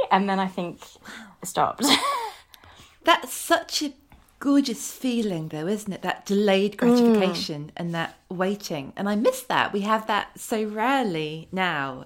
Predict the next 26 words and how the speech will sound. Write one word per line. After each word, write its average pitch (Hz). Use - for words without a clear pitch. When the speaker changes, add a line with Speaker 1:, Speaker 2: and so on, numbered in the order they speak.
Speaker 2:
Um, 156
and, 226
you 220
know, 165
and 160
especially -
thinking 170
about, 165
I -
have 170
a 160
complicated 277
relationship 180
with 160
my 147
Kindle. 196
Speaker 1:
Yeah. 202
Speaker 2:
I 190
just 185
got 180
a -
Kindle 156
last 147
year, 165
partly 202
for, 156